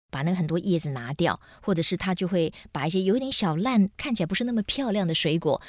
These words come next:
他可能就不卖了。可是事实上那些东西可能还是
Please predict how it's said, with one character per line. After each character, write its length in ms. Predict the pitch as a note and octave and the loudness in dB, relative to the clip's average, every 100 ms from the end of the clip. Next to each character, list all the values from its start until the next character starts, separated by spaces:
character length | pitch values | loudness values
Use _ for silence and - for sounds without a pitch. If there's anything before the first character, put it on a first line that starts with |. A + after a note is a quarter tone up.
| - | -8
他 120 | - | -4
可 100 | G3 | 0
能 80 | D3+ | 0
就 140 | E3+ | 0
不 140 | E3 D#3 | 0 0
卖 280 | E3 F3+ B2 | 2 2 -2
了。 160 | - - - - | -6 -14 -14 0
可 120 | A#3 | 2
是 80 | D#4+ | 2
事 60 | |
实 140 | F4+ C#4+ | 0 0
上 200 | D#4 D4 | 0 0
那 80 | |
些 100 | D4+ | 0
东 180 | C#4+ C#4 | 0 0
西 120 | C#4 | 0
可 140 | C4+ F#3 | 0 2
能 120 | E3 | 2
还 120 | F3 | 0
是 220 | F3 F#3 | 0 -2